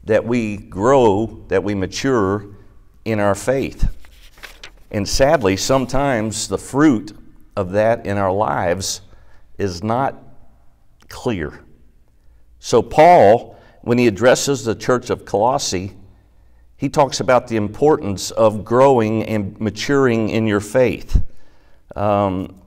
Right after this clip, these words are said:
when you get to chapter two, one commentator said that we now recognize the great need of the church is for mature people who are consistently growing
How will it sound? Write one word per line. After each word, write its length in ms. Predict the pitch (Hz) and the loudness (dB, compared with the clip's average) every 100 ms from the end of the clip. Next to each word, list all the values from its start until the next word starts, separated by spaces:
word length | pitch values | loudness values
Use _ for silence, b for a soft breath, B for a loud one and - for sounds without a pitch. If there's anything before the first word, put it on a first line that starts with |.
| _ | _
when 160 | 131 120 | -2 2
you 80 | |
get 160 | 123 151 | 2 2
to 80 | 104 | 0
chapter 440 | - 135 - 113 | 0 0 0 -2
two, 540 | - 151 147 131 123 B B B | 0 0 2 0 -4 B B B
one 240 | - 135 135 | -2 0 0
commentator 720 | 135 127 117 - 123 110 104 | 0 0 0 0 0 2 0
said 480 | 98 123 123 123 104 | 0 2 4 4 2
that 160 | 113 | 0
we 100 | 101 | 0
now 240 | 113 127 131 | 0 2 4
recognize 720 | 123 123 117 110 113 123 117 | 2 0 -2 -2 0 0 -2
the 140 | 101 | -6
great 400 | 90 98 123 - | -4 0 0 -2
need 240 | 117 127 120 | -4 0 0
of 120 | 107 | 0
the 100 | 101 | -2
church 600 | - 151 123 117 - - b b b b b | -4 -2 0 0 -4 -8 b b b b b
is 180 | 110 107 | -2 2
for 200 | 127 120 | 4 4
mature 460 | 101 - - 139 | 2 -2 2 2
people 680 | 139 131 110 107 117 117 - - | 2 -2 -2 -2 -2 -4 -10 -4
who 100 | 117 | -2
are 80 | |
consistently 800 | - 117 98 - 135 - 127 117 | -2 -6 -4 -2 -2 -4 -6 -6
growing 760 | 110 107 139 123 92 113 107 | -4 2 4 4 0 -4 -8